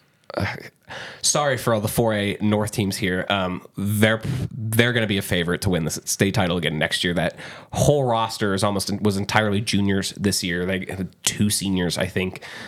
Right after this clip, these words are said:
Uh, only one of them was a starter. Took care of Damani pretty handedly. Uh, you know, never really ran away with it, but led pretty much the whole way. Um, they have a seven-foot-one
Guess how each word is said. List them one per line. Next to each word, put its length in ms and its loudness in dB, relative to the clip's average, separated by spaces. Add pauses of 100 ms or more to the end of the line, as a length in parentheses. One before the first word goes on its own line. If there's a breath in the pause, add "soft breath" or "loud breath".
(180 loud breath)
Uh, 60 4
only 220 4
one 240 4
of 80 -2
them 120 0
was 140 -2
a 60 -4
starter. 480 0 (680 loud breath)
Took 160 4
care 180 4
of 60 0
Damani 340 2
pretty 200 0
handedly. 580 0
Uh, 140 2
you 160 0
know, 100 2
never 320 0
really 460 2
ran 280 2
away 220 2
with 220 0
it, 200 -2
but 140 0
led 500 0
pretty 380 2
much 240 0
the 80 2
whole 240 2
way. 400 0 (160)
Um, 300 -2 (1000 loud breath)
they 340 2
have 100 2
a 40 2
seven-foot-one 960 0